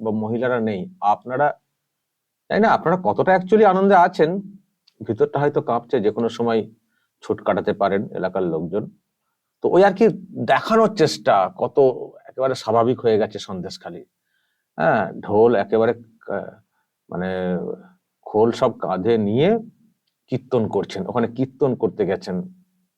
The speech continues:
সেচমন্ত্রী এবং দমকল মন্ত্রী। গতকালকে তাড়া খেয়ে চলে এসেছিলেন, তারা মানে প্রশ্নের তাড়া, আজকে আবার ওখানে গিয়ে এরকম কীর্তন করেছেন। শুধু মু-, মুখগুলো দেখুন, কার্টুন কার্টুন লাগছে,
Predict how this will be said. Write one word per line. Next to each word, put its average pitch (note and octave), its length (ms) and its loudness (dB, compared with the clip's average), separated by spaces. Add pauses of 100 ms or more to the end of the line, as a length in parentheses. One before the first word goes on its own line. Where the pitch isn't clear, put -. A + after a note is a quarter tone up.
(300)
সেচমন্ত্রী G#2+ 600 -2
এবং F#2+ 240 -2
দমকল F#2 380 -2
মন্ত্রী। F3 380 -6 (600)
গতকালকে G#2 440 0
তাড়া G2+ 220 2
খেয়ে A2 160 0
চলে A2+ 180 2
এসেছিলেন, C3 300 -2 (560)
তারা - 180 2
মানে C3 160 0 (280)
প্রশ্নের B2 380 -2
তাড়া, G2 220 0 (560)
আজকে F#2+ 280 -2
আবার G2+ 180 2
ওখানে F#2+ 280 -6
গিয়ে G2 180 -2
এরকম F#2+ 340 -4
কীর্তন - 420 -14
করেছেন। - 380 -14 (240)
শুধু F3+ 220 -6 (480)
মু-, B2 240 0 (120)
মুখগুলো C#3+ 380 2
দেখুন, D#3 320 2 (1800)
কার্টুন A3 420 2
কার্টুন C#3 340 2
লাগছে, F2 300 -6